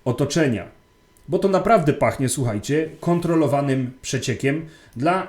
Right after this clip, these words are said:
korzyści liberalnej partii. Brak jest też szczegółów o jakichkolwiek agentach z Indii. No, generalnie rzecz biorąc, jest to taki, wiecie,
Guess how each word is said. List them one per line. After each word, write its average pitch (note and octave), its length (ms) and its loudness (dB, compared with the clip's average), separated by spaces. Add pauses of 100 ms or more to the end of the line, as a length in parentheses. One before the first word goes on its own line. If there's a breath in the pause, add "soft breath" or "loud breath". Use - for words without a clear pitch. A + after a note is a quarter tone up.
korzyści C#3 680 0
liberalnej B2+ 840 2 (340)
partii. A2+ 440 -2 (1080 soft breath)
Brak F#3 260 2
jest E3 180 2
też - 360 -2
szczegółów C#3+ 1000 6
o A#2+ 120 0
jakichkolwiek A#2 1040 -2
agentach D3+ 680 2
z B2 80 -4
Indii. B2+ 420 0
No, G3 100 -2
generalnie G3 480 4
rzecz D#3 180 0
biorąc, E3 360 2
jest D#3 220 0
to C#3+ 60 -6
taki, C#3 320 -4
wiecie, C3+ 320 0